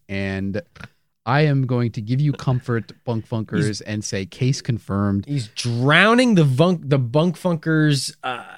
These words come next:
Speaker 2: belief in him in a river and bringing back forth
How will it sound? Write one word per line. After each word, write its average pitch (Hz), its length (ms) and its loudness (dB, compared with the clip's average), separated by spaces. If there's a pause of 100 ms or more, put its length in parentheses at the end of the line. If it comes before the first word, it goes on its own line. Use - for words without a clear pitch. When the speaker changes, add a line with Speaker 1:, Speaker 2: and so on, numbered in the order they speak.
(440)
Speaker 2:
belief 143 480 2
in 175 80 2
him 160 280 4
in 135 140 2
a 131 80 4
river 156 540 4 (640)
and 95 180 -4
bringing 147 460 2
back 139 320 2
forth 131 640 0